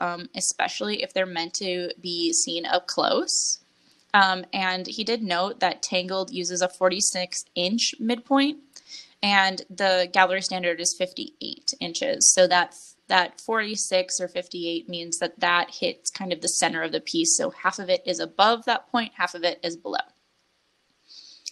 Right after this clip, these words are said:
And for media art, uh, take into consideration that video work should be captioned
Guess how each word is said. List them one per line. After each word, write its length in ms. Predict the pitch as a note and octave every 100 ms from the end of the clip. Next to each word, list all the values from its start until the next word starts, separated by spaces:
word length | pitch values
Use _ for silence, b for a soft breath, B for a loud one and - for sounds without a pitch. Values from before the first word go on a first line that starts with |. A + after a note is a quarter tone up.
| B B B B -
And 320 | A3+ G#3+ G#3
for 140 | - A#3+
media 420 | G#3+ G3+ A#3 C4
art, 380 | A#3 A#3 B3 A#3 -
uh, 480 | F#3+ F#3 F#3 F#3 G3
take 180 | - A3+
into 140 | B3 B3+
consideration 640 | C4+ B3+ G#3+ G3 G#3+ G3+
that 220 | F#3+ -
video 260 | F#3+ F#3 G3+
work 180 | G3 F#3+
should 200 | G#3 F#3
be 100 | F#3
captioned 640 | - B3+ B3+ - A#3+ A#3